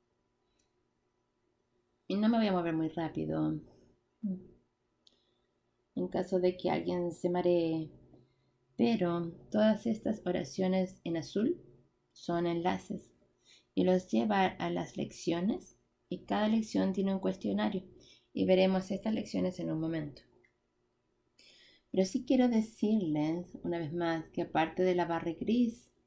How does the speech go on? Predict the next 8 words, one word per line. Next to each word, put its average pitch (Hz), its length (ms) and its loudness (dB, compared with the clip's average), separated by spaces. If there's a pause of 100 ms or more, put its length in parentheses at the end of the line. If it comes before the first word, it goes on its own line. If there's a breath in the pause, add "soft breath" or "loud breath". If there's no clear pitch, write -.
(880)
pueden 160 460 2
ver 165 320 -2
de 170 60 -2
inmediato 185 580 0 (1000 soft breath)
que 185 380 0
en 170 120 -2
nuestro 165 260 -6
programa 165 480 -2